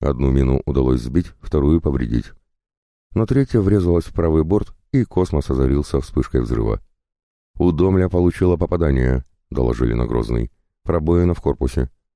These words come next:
Но это было только начало. Следом полетели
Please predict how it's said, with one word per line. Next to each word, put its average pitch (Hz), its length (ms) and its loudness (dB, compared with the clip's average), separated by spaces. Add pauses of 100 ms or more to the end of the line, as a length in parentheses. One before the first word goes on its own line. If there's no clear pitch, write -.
(680)
Но 98 160 2
это 131 180 2
было 95 240 2
только 78 260 0
начало. 62 460 -2 (360)
Следом 110 420 2
полетели 92 640 4